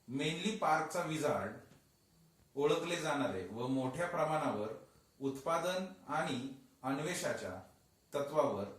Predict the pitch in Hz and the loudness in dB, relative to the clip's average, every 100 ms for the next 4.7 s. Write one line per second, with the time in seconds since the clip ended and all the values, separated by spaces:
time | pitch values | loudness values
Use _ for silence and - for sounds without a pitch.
0 | - _ - 151 180 185 151 131 110 95 | -18 _ 0 2 2 0 0 0 -2 -4
1 | - - - _ _ - 143 147 185 - | -8 -14 -20 _ _ -4 -2 0 0 0
2 | 143 151 160 139 139 131 127 98 90 - | 0 2 2 2 2 0 -4 -8 -12 -16
3 | _ _ - 143 147 135 143 - 139 117 | _ _ -6 -2 2 4 4 0 0 -4
4 | 110 131 135 147 - - | -6 -6 -6 -6 -6 -10